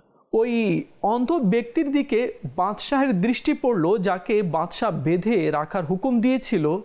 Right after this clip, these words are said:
ওই অন্ধ ব্যক্তি বলল, "বাদশাহ সালামত, যখন আমি আপনাকে দেখলাম, তো দেখার কারণে আমার কি অবস্থা হলো? আমাকে সারা দিন এই উত্তপ্ত গরমে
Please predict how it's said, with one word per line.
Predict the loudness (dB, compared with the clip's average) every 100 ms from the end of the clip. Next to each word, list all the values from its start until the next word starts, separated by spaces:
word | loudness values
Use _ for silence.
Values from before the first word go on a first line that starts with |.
| -12 -4
ওই | -2
অন্ধ | 0 0 0 0
ব্যক্তি | 0 -2 -2
বলল, | 0 2 2 2 0 -2 -8
"বাদশাহ | -4 -2 -2 -2 -4
সালামত, | -2 -2 -2 -2 -4 -6 -4
যখন | -4 -2 -4 -2
আমি | -2 0 0
আপনাকে | 0 -2 0 -2 0
দেখলাম, | 0 0 0 -2 -2 -8 -16 _
তো | 0 2 0 -4 -8 -2
দেখার | 0 0 -2 -2
কারণে | 0 0 0 0 0 -4 -10 -20 _ _ _ _ -4
আমার | -2 0 -2
কি | 0 0
অবস্থা | 2 -2 -2 -2
হলো? | 0 2 0 -2 -10 _ _ _
আমাকে | -4 0 -2 0 -2 -2
সারা | -4 -2 0 2 2 0 -4 -14 -20 _ -6
দিন | 0 2 4 2 0 -4 -14 -20 -8 0
এই | 2 0 0
উত্তপ্ত | -4 -2 -2 -2 -2 -2 -2 -2 0
গরমে | 0 2 0 0 -2